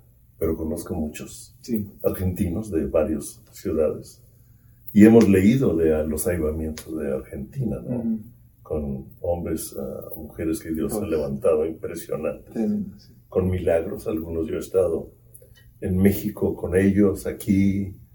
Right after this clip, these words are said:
Speaker 1: sí, ah, acabo de oír hablar, ah, a uno de ellos en un viaje que hizo a Israel con un grupo de amigos, etcétera. Y son un buen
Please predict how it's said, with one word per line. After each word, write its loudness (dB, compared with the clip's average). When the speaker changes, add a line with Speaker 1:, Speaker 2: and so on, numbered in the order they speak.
Speaker 1:
sí, -8
ah, -6
acabo 2
de -4
oír -2
hablar, 0
ah, -8
a -6
uno 6
de 4
ellos -4
en -6
un -6
viaje -4
que -6
hizo -6
a -2
Israel 0
con -6
un -6
grupo -8
de -2
amigos, -6
etcétera. -8
Y -2
son 10
un 4
buen 8